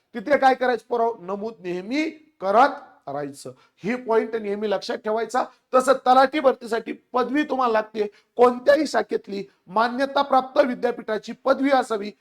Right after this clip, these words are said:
बस. फार व्हाईस एम यशवंतराव चव्हाण मुक्त विद्यापीठ असला तरीही चालतो.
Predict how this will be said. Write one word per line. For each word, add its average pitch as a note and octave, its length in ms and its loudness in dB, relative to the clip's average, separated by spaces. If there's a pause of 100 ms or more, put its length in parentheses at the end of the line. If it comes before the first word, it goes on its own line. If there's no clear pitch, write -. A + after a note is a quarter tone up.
(140)
बस. C#4 360 4 (260)
फार A3 140 6
व्हाईस G#3 400 0
एम B3+ 140 0
यशवंतराव A#3+ 460 -2
चव्हाण A#3 320 0
मुक्त G#3+ 220 -10
विद्यापीठ A#3 400 -2
असला F#3+ 300 -2 (340)
तरीही C4 500 2 (300)
चालतो. - 540 -14